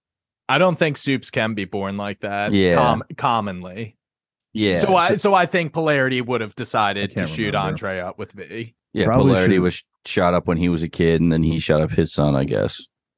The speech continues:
Speaker 3: Okay.
Speaker 2: when he was a kid as well.
Speaker 3: All right, that makes sense. But yeah, polarity's da-, polarity, I guess, the father is just a dick. Like, he should, polarity knows about all this stuff and then is still forcing his son to just, like,
Speaker 2: To go
Speaker 3: succumb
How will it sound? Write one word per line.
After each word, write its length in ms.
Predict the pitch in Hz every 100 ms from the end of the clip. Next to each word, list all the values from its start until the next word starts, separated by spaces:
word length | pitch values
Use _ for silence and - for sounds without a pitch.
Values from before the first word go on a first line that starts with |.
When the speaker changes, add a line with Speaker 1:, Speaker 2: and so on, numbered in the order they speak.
| -
Speaker 3:
Okay. 360 | 98 - 73
Speaker 2:
when 220 | 78 55 - -
he 160 | 87 87
was 200 | 76 64
a 60 |
kid 260 | - 60 -
as 100 | -
well. 300 | 50 50 - _ _ _ -
Speaker 3:
All 60 | 82
right, 180 | 76
that 80 | 87
makes 200 | 98 85
sense. 220 | 78 85
But 200 | - 98
yeah, 240 | 107 90 87 92
polarity's 440 | 104 127 131 113 -
da-, 220 | 95 87 -
polarity, 680 | - 110 127 131 104 90 87
I 80 | 87
guess, 480 | 90 87 - - - _ -
the 80 | 101
father 580 | 113 95 85 82 82
is 280 | 82 80 - _
just 300 | 87 80 -
a 80 | 87
dick. 360 | 82 85 82 -
Like, 200 | 95 101
he 180 | 196 226
should, 320 | - 180 - - - -
polarity 400 | 170 220 247 208
knows 840 | 135 131 135 113 95 90 - - _ _ -
about 260 | 117 107 -
all 200 | 123 135
this 160 | 139 131
stuff 280 | - 113 101
and 160 | 107 104
then 140 | 104
is 140 | 104
still 320 | - - 127 131
forcing 500 | - 113 113 113 98
his 220 | 95 -
son 440 | - 90 82 82 -
to 120 | 95
just, 300 | 95 92 -
like, 320 | 92 87 -
Speaker 2:
To 60 | -
go 40 | -
Speaker 3:
succumb 380 | 139 92 123